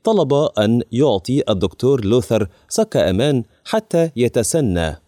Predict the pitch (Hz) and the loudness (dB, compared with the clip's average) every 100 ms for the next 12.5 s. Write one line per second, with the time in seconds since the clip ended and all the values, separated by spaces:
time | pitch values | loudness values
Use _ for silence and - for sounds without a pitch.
0 | _ 123 131 - 208 135 139 190 - 127 | _ -2 0 2 2 4 4 2 2 0
1 | 117 165 139 101 90 98 - 165 151 117 | 2 2 2 2 0 -4 -2 -2 0 0
2 | 127 127 131 113 135 - 220 190 170 - | 0 0 0 0 -2 0 0 2 0 2
3 | 175 143 113 - 147 131 120 107 87 151 | 2 2 0 0 0 2 2 2 2 0
4 | 143 123 120 110 - _ - 104 107 101 | 2 2 2 0 -2 _ 0 2 2 2
5 | 120 147 - 165 170 165 127 117 - 131 | 2 0 0 0 0 0 -2 -4 -2 0
6 | 120 143 147 120 117 107 123 98 107 - | 2 2 2 0 2 0 0 0 -2 -2
7 | 80 71 - _ _ _ - 143 226 214 | -8 -8 -14 _ _ _ -4 -2 -2 0
8 | 175 147 131 110 147 131 120 - 104 - | 0 0 0 0 2 2 2 0 -2 -4
9 | 98 165 151 135 135 - 107 123 123 113 | -2 0 0 0 0 -2 -2 0 2 2
10 | 113 117 143 170 123 120 107 90 113 110 | 2 2 0 0 0 0 0 0 -2 0
11 | 151 127 120 113 113 110 139 123 - 113 | 0 0 0 2 2 2 0 0 0 0
12 | 110 104 85 78 76 | 0 0 -2 -4 -8